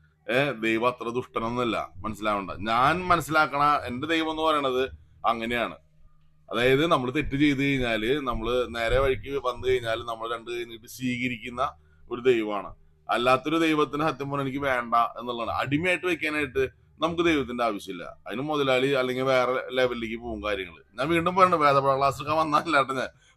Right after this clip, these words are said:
പറഞ്ഞു വന്നപ്പോ ഇത് പറഞ്ഞു എന്നുള്ളൂ. അത് പറയുമ്പോ ഭയങ്കര വിശ്വാസത്തിൽ നിൽക്കുന്ന ആൾക്കാരുണ്ടല്ലോ, ഞാൻ നേരത്തെ പറഞ്ഞില്ലേ, അവര്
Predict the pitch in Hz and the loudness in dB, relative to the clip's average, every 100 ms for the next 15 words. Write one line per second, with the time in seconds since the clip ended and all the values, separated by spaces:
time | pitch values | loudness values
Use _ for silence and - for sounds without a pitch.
0 | - 135 127 143 147 135 143 147 135 127 | 2 4 4 2 0 0 -2 0 -2 -2
1 | 131 127 113 - _ _ - 151 175 165 | -2 -2 -2 -8 _ _ 0 4 6 4
2 | 156 135 - - 117 131 156 175 190 196 | 4 2 0 -2 -2 0 0 0 0 0
3 | - 175 170 170 180 175 165 170 170 165 | 0 2 2 0 -4 -4 -2 2 4 6
4 | 156 151 - 143 139 127 113 98 127 147 | 4 2 2 0 0 -2 -2 -2 -2 -2
5 | 135 139 139 131 110 98 110 135 | -2 -2 -2 -2 -4 -2 -2 -4